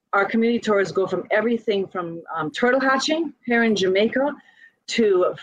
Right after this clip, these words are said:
fish fries that help promote local cuisine and also local vendors in both Saint Lucia and in Barbados.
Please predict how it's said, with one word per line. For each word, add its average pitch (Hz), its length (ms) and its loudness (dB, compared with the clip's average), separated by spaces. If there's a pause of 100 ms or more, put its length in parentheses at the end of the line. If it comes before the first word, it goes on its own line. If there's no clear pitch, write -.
fish 269 220 0
fries 226 600 0
that 180 140 -6
help 185 320 -4
promote 196 460 -6 (320)
local 196 640 0
cuisine 240 640 2
and 175 160 2
also 175 460 2
local 175 400 0
vendors 185 580 0
in 156 140 -2
both 156 180 -2
Saint 160 260 -2
Lucia 180 380 0
and 165 100 2
in 156 120 2
Barbados. 175 800 2